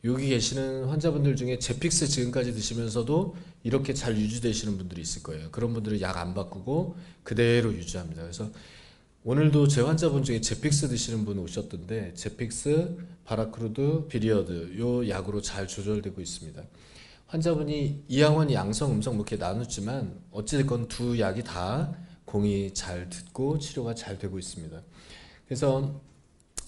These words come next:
환자분들께서 "나는 언제 약을 끊을 수 있나요?" 이렇게 물어보시는 분들이 있어서 저희들이 이항원이라는, 어, 평가를 좀 하는데 그 환자들 중에 이것이 없어지는 환자가 약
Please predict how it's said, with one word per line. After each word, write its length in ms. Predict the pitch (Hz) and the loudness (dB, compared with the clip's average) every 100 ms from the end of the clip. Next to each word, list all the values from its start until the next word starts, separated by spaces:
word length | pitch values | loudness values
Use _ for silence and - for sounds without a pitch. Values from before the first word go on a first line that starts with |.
| - | -14
환자분들께서 580 | - 160 160 151 143 135 | -2 4 4 4 4 2
"나는 220 | 117 123 147 | 4 6 6
언제 280 | 110 113 | 6 8
약을 260 | 135 107 123 | 8 8 4
끊을 220 | 170 180 | 4 4
수 140 | 175 147 | 4 2
있나요?" 600 | 101 98 92 101 90 87 | 4 2 0 -2 -4 -4
이렇게 260 | 98 104 | -2 0
물어보시는 540 | 104 104 107 107 110 104 | 0 2 2 0 -2 -4
분들이 240 | 95 104 | -4 -6
있어서 520 | 104 104 95 139 113 - | -6 -6 -4 -2 -2 -2
저희들이 320 | 113 107 113 | -2 0 -2
이항원이라는, 960 | 98 113 151 165 160 135 107 90 82 - - - - _ | 0 4 6 8 6 4 2 0 -4 -10 -16 -20 -20 _
어, 160 | 92 87 | -12 -6
평가를 480 | - - 139 139 123 | 2 2 4 2 0
좀 160 | 113 | -2
하는데 440 | 127 131 113 120 104 | -2 -2 0 0 -2
그 340 | - 127 131 | -2 0 2
환자들 440 | 135 156 160 143 127 | 2 2 2 2 0
중에 200 | 127 123 | -2 -2
이것이 440 | 110 123 151 151 107 | -2 0 2 2 2
없어지는 440 | - 156 143 139 | 0 0 0 0
환자가 440 | 127 113 117 120 | 0 0 2 2
약 400 | 120 147 143 - | 4 2 0 -4